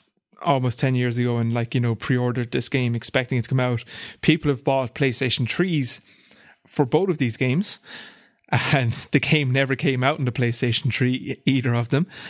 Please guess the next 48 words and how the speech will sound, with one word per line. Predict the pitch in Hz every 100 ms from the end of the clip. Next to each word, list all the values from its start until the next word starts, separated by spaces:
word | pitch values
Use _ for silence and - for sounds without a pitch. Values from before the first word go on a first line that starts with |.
| - - -
Uh, | 135 131 135
so | 123 156
I |
just | 156 160
kind | 156 143
of, | 139
kind | 147
of | 135
think | 135
it's | 127
cool | - 143 139 127
that | 123 120 - - - - _ _ _ _ _ _ _ _ -
after | 160 156 165
all | 156
this | 143
time, | - 139 131 123
both | 135 135 127
of |
them | 127 120
are, | 127
are | 135 143
coming | 120 143 131 127
out, | 127 123 120 - -
are | 143 143
actually, | 139 - 135 131 120 -
you | 139
know, | 131 131 -
on | 135 127
the | 123
way | 123
out. | 127 117 - - - - -
Uh, | 131 123 123 123
I | 123
have | 147 147
Final | 165 160
Fantasy | 165 151 147
fifteen, | 156 - 165 165 -
haven't | 143 131
played | 139 127
much, | 127 131 - -
but | - 117 - - _ _ _ -
all | 139
positive | 123 143 139 151 160
from | - - 208 147 135 135
a | 131
lot | 135
of | 127
people | 143 156